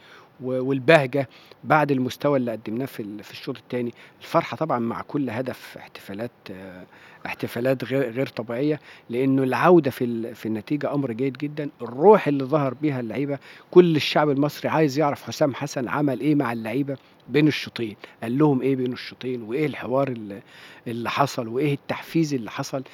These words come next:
عشان يظهروا بالصورة ال-، الرائعة ديت في الشوط الثاني. ده أمر يحسب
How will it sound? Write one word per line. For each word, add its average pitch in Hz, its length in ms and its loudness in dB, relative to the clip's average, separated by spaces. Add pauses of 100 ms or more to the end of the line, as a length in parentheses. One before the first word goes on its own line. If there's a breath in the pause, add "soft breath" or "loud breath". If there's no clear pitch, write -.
(320 loud breath)
عشان 151 440 0
يظهروا 135 460 2
بالصورة 123 600 -6
ال-، 110 520 -12
الرائعة 110 460 -4
ديت 127 220 -2
في - 80 -20
الشوط - 260 -10
الثاني. 151 440 -2 (420 loud breath)
ده 139 260 0
أمر 135 180 0
يحسب 123 380 -8